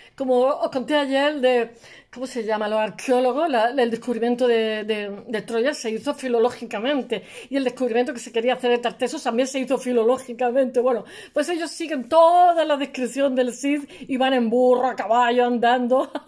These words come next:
En esta aventura recorren las tierras castellanas en tren, caminando a lomo de mula o cruzando el Duero en una almadía. No sé lo que será una almadía, será como una balsa.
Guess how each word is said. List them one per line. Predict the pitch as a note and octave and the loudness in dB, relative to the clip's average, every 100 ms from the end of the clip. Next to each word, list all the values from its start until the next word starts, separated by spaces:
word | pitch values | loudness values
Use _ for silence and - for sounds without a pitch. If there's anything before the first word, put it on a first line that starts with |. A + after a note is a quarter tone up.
| F#4+ - - _ G4 G#4+ F4+ - C#4 F4+ F#4 | -8 -8 -12 _ -6 -2 -2 -2 -6 -4 -6
En | C#4+ D4 | -2 -2
esta | D4 | 0
aventura | D4 C#4+ A#3 C#4+ C#4+ | 0 0 0 2 2
recorren | B3+ C4 B3+ | 0 -2 0
las | B3+ A3 | -2 -2
tierras | C4 B3+ | -4 -6
castellanas | - A#3 A3+ A#3 B3 A#3+ | -8 -6 0 0 2 -2
en | F#3 | -2
tren, | A3+ A3 | -4 -4
caminando | G#3 A3 A#3+ A#3 G#3 | -4 -2 -2 -2 0
a | |
lomo | A3 B3+ A#3+ | 2 4 4
de | A#3 | 4
mula | C#4+ D#4+ | 2 2
o | D4 | 0
cruzando | A3+ A3 B3+ B3 | -2 -2 0 0
el | A3+ | 2
Duero | B3+ D4 C#4+ - - - - | 2 2 -2 -12 -18 -10 -2
en | B3 A#3+ | 2 2
una | B3 B3 A3+ A3+ | 2 0 0 -2
almadía. | - A#3+ A3 G#3+ G#3+ B3+ G#3+ F#3 | -4 -4 -2 0 0 0 0 -2
No | G3+ | -8
sé | C4 | -6
lo | |
que | A3+ | -6
será | A3 G#3+ | -4 -4
una | G#3+ | -4
almadía, | G3+ G#3+ B3+ | -2 -2 -4
será | G3+ A3 | -6 -6
como | A3 | -4
una | G#3+ | -2
balsa. | G3+ D4+ - G#3 | 0 -2 -4 -12